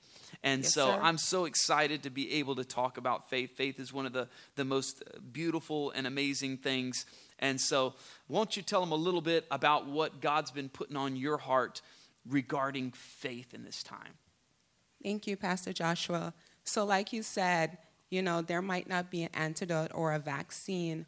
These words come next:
Speaker 2: for the coronavirus as yet, but there is an antidote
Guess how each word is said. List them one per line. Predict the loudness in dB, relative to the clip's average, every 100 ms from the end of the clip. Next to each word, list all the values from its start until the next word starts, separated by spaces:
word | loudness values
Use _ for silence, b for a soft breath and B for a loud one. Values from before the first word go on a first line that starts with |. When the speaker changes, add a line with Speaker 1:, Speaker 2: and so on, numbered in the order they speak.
| _
Speaker 2:
for | -20 -4 0 2 0 -2 -6
the | -6
coronavirus | -2 0 0 0 0 0 -2 -4
as | -4
yet, | 0 0 -2 b b b b 0
but | 4 4 4
there | 2 4
is | 2
an | 0 0
antidote | 2 0 0 2 2 0